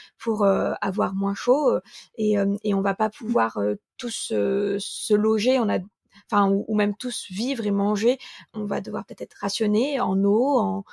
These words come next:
Speaker 1: en alimentation. Donc, euh, oui, oui, ça va être, euh, une absolue, euh, catastrophe.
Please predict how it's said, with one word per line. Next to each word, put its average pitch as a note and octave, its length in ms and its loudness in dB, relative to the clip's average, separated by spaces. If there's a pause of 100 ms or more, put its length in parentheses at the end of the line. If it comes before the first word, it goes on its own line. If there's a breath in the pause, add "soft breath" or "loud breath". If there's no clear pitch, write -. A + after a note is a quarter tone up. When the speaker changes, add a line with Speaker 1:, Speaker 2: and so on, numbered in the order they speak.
(720 soft breath)
Speaker 1:
en G3+ 300 4
alimentation. G#3+ 760 2
Donc, G#3+ 240 2
euh, G3+ 120 4
oui, A3+ 140 2
oui, C#4+ 140 0
ça A#3+ 160 -2
va G3+ 100 -2
être, G3+ 240 -4
euh, F#3+ 260 2 (240)
une G3+ 160 -2
absolue, G#3 440 -2
euh, F#3+ 120 2
catastrophe. G#3+ 720 -4